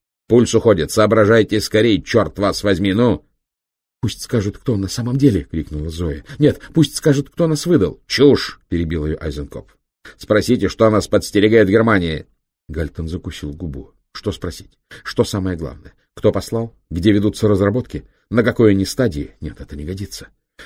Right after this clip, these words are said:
Одним-двумя словами на этот вопрос не ответишь, да ещё в таком состоянии. «Скорей!» толкнул его биохимик. «Ещё десять секунд, и в мозгу начнутся необратимые процессы. Укол ничего не даст.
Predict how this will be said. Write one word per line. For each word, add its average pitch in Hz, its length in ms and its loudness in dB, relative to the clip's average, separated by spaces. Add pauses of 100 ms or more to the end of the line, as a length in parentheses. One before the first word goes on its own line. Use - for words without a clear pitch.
Одним-двумя 98 680 0
словами 92 400 -6
на 78 100 -6
этот 90 260 -8
вопрос 95 360 -6
не 98 60 -4
ответишь, - 420 -8
да 78 100 -6
ещё 87 220 -6
в - 40 -20
таком 101 240 -8
состоянии. 95 680 -4 (260)
«Скорей!» 110 720 4 (320)
толкнул 82 400 -4
его 76 200 -4
биохимик. - 680 -10 (200)
«Ещё 110 320 4
десять 104 520 0
секунд, 110 480 0
и 101 80 4
в 92 80 2
мозгу 104 340 0
начнутся 104 500 -2
необратимые 107 640 -2
процессы. 107 580 -4 (140)
Укол 123 380 6
ничего 120 360 2
не 117 140 0
даст. 113 340 -2